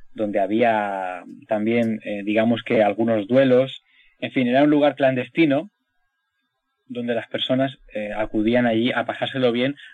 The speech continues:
con las puertas cerradas, para que nadie pudiera molestarle. Borrachines, jugadores, todo tipo de... Eh, la, la crème de la crème de los suburbios de Madrid,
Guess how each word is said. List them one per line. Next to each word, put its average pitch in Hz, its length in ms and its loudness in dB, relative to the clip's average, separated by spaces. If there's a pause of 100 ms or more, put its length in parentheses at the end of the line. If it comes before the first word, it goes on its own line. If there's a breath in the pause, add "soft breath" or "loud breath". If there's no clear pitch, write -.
(120)
con 123 140 -2
las 107 140 -8
puertas 117 360 -4
cerradas, 95 480 -2 (240 soft breath)
para 101 200 -6
que 104 100 -4
nadie 110 200 0
pudiera 110 320 0
molestarle. 95 680 -4 (320 soft breath)
Borrachines, 135 1000 2
jugadores, 127 800 2
todo 123 280 2
tipo 113 260 -4
de... 101 460 -4 (340)
Eh, - 160 -10
la, 98 180 -2
la 113 220 0
crème 135 200 2
de 143 80 6
la 131 120 4
crème 139 360 -2 (380 soft breath)
de 107 380 -2
los 104 200 -2
suburbios 120 680 0
de 120 120 -2
Madrid, 110 360 -4